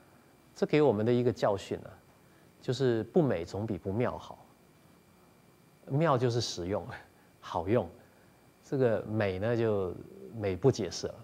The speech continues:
反正我们可以想象，这个 Hamilton 心中认为这是一个完美的，这个四元素是个完美的东西，它有非常多好的性质，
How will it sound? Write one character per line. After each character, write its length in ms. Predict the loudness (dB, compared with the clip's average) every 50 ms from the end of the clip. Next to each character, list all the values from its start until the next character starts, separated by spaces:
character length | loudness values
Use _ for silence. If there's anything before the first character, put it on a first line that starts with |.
| -20 -14 -8
反 140 | -8 -6 -4
正 260 | -4 -4 -6 -6 -8 -12 -16 -20 -20 -20 -20 -20 -20 -20 -20 -4
我 80 | _ 2
们 120 | 2 4
可 100 | 4 6
以 100 | 4 4
想 220 | 4 2 0 0 0 -2
象， 220 | -2 -2 -2 -2 -2 -8 -16 -20 -20 -20 -20 _ _ -20 _ _ _ _
这 160 | -4 -2 4
个 420 | 6 6 6 6 4 2 0 -2 -6 -10 -10 -10 -8 -8
Hamilton 640 | -10 -4 0 0 2 4 6 4 4 4 2 0 0
心 280 | -2 -2 0 0 0
中 320 | 2 2 2 2 2 -2 -6 -10 -16 -20 -20 -16 _
认 260 | 0 2 4 4 6
为 120 | 4 4 2
这 100 | 2 -2
是 160 | -4 -2 -2
一 120 | -2 0
个 100 | 2 2
完 320 | 0 0 0 0 0 0 0
美 340 | 0 0 0 0 -2 -4 -8
的， 220 | -10 -12 -12 -12 -14 -18 -20 -10
这 120 | -4 -2 -2
个 60 | -2
四 200 | -2 2 2 2
元 180 | 2 2 0 -2
素 140 | -4 -4
是 140 | -4 -4 -4
个 80 | -4 -2
完 240 | 0 0 -2 -2 0
美 160 | -4 -4 -6
的 100 | -8 -12
东 160 | -16 -16 -16 -16
西， 160 | -16 -18 -18 -20 -20 -20 -20 -20 -20 -20 -8
它 140 | -2 2
有 140 | 2 2 2
非 320 | 2 -2 2 4 4 4 4
常 180 | 4 0 2
多 140 | 2 2 2
好 240 | 2 0 -4 -4 -4
的 100 | -4 -8
性 240 | -6 -6 -6 -8 -8
质， 160 | -12 -14